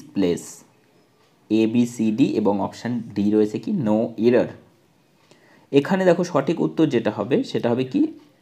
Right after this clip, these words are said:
বি পার্ট। কেন বি পার্ট হবে? এখানে যেটা লিভ রয়েছে সেই লিভটা কি হতো? লেফট, তাই তো? লেফট হতো সঠিক। তাহলে option B is the correct answer। নেক্সট কোশ্চেন,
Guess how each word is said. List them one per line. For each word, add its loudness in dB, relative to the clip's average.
বি 4
পার্ট। -2
কেন 2
বি 4
পার্ট 2
হবে? -2
এখানে -2
যেটা 2
লিভ 6
রয়েছে 4
সেই -2
লিভটা 2
কি -4
হতো? 0
লেফট, 2
তাই 0
তো? -2
লেফট 4
হতো -6
সঠিক। -8
তাহলে 0
option -4
B 0
is -4
the 0
correct -6
answer। -14
নেক্সট -2
কোশ্চেন, 0